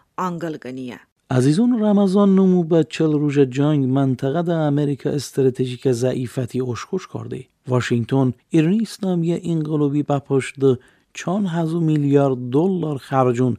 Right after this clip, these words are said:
Speaker 2: آسیا غرب ده حربی هوجه باز اون شبکه و مرکز اون ایجودش کرده. اما وقتی بحران و جنگ بینوبه عالمی چشی و ده اشخوبه که ان سیستم و حربی قدرت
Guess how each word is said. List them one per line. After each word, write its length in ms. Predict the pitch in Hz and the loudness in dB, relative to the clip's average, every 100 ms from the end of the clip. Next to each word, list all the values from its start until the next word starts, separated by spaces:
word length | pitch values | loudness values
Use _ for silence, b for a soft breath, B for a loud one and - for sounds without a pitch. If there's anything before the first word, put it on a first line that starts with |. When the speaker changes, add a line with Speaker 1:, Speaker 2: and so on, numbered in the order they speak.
| b b b | b b b
Speaker 2:
آسیا 380 | 131 120 - 170 | -2 -2 -2 -4
غرب 400 | 175 175 156 160 | -2 -2 -2 -2
ده 100 | 147 | -2
حربی 600 | 127 147 135 131 127 123 | -2 -2 0 0 -2 0
هوجه 320 | 131 120 123 | 2 2 0
باز 360 | 117 131 170 151 | 2 2 2 0
اون 180 | 139 117 | -2 -2
شبکه 520 | - 123 117 - 110 B B _ | -4 -4 -4 -4 -8 B B _
و 60 | 123 | -4
مرکز 500 | 110 101 - 101 107 | -4 -6 -8 -10 -8
اون 100 | 104 | -12
ایجودش 440 | 110 143 180 123 | -6 -6 -6 -12
کرده. 300 | - 127 - _ _ - | -16 -20 -20 _ _ -4
اما 240 | 131 127 - | -2 -2 -4
وقتی 300 | 127 - 117 | -10 -4 -4
بحران 920 | 117 117 120 123 117 - 151 190 180 | -4 -10 -2 -2 -2 -10 -6 -4 0
و 80 | 160 | 0
جنگ 460 | 127 120 135 127 113 | 0 0 2 2 0
بینوبه 480 | 123 131 131 196 - b b b _ | -2 -2 2 0 0 b b b _
عالمی 520 | 135 135 135 156 156 | 0 2 0 -2 -4
چشی 440 | - - 160 - | -6 -8 -8 -6
و 160 | 156 147 | -2 -2
ده 80 | 139 | 2
اشخوبه 560 | 135 127 - 139 135 | 2 2 -2 0 0
که 160 | 123 127 - | 0 -6 -4
ان 160 | 196 | -4
سیستم 600 | 190 - 143 - 147 139 | -4 -6 -6 -4 -4 -2
و 60 | 131 | -2
حربی 480 | 113 127 127 165 208 | -2 -4 -2 -4 -2
قدرت 380 | 147 123 123 | -2 0 -2